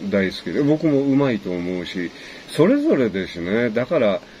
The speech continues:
フィリピンに長期間いる人の舌は鈍感にできているとか、フィリピン人の舌が鈍感とかね、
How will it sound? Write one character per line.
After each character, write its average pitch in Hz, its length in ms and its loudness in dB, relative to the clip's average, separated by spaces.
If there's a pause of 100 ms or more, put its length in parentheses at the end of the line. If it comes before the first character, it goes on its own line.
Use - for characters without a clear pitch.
(1300)
フ - 80 0
ィ 156 40 2
リ 170 80 2
ピ 147 120 4
ン 120 60 6
に 101 120 0
長 131 220 -2
期 - 120 -8
間 113 120 4
い 98 60 4
る 101 120 0
人 110 180 -4
の 92 100 0
舌 - 240 0
は 104 80 2
鈍 104 360 0
感 139 200 2
に 139 120 2
で 139 140 0
き 143 120 -12
て 107 80 0
い 92 60 2
る 90 160 -6
と 87 140 -8
か、 87 180 -4
フ - 100 -8
ィ 107 40 0
リ 127 80 2
ピ 156 160 2
ン 151 60 2
人 104 180 0
の 90 100 -4
舌 110 200 -2
が 87 100 -2
鈍 104 360 0
感 123 220 0
と 127 120 -4
か 90 120 -2
ね、 85 260 -4